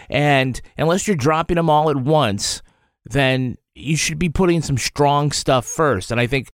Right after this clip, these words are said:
Toby's right. I, I, I en-, sort of enjoyed the setup, but it did feel a little bit like we're checking boxes here about here's the ch-, her childhood and here's, you know, the stuff, and didn't really pare down what would make me want to keep coming back.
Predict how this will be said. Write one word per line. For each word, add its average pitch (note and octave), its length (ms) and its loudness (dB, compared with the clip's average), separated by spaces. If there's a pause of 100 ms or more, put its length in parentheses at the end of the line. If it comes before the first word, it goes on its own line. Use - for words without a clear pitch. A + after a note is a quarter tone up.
(120)
Toby's D3 400 0
right. D#3 280 2
I, A2 200 0
I, D3 220 -4
I E3+ 140 -2
en-, D#3+ 200 -2
sort F3+ 180 0
of C3+ 80 -4
enjoyed F#3+ 380 0
the F3+ 100 0
setup, C3+ 440 2 (340)
but D3+ 220 2 (120)
it C#3 220 -4
did F#3+ 180 2
feel F#3+ 260 2
a D#3 40 -2
little D#3+ 200 2
bit D3 160 2
like C3+ 320 -2
we're D#3+ 120 0
checking G#3+ 480 -2
boxes D3+ 500 -2
here A#2 220 -2
about G#2+ 400 0
here's A#2 260 -4
the C#3 120 -2
ch-, - 80 -4
her B2+ 260 -4
childhood C3 580 -2
and A2+ 120 -6
here's, B2 320 -4
you C3 120 -6
know, G2+ 160 -4
the G#2+ 100 -6
stuff, C3+ 280 -2
and C3 80 -4
didn't C#3+ 280 -4 (340)
really D#3 260 -2
pare D#3+ 340 0
down C3+ 540 0 (380)
what C3 320 0
would C3 260 0
make C#3 340 -2
me C3 140 0
want C3 400 0
to B2+ 80 -4
keep - 400 -16
coming C#3 420 -2
back. C#3 360 0